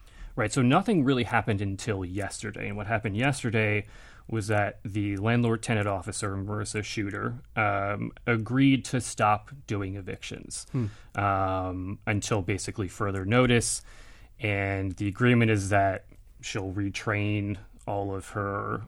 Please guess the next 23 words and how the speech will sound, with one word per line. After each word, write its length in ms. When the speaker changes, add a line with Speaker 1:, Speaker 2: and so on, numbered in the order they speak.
Speaker 1:
deputies 680
in, 320
you 80
know, 100
de-escalation 1080
and, 240
you 100
know, 220
how 140
to 80
properly, 720
you 80
know, 100
when 280
to 140
discharge 680
your, 220
your 180
firearm 720
and 100
all 140
that 200
stuff. 320